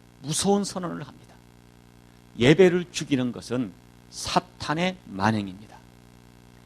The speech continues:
사탄의 만행에 속아 예배를 예배답게 드리지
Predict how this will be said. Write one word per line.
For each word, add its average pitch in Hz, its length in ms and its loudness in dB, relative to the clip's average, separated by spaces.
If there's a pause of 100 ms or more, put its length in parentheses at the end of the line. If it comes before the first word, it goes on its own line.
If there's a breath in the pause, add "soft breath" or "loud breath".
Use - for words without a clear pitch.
(200 soft breath)
사탄의 - 640 6
만행에 151 520 8
속아 120 440 -2 (400)
예배를 190 560 10
예배답게 156 680 2
드리지 135 480 0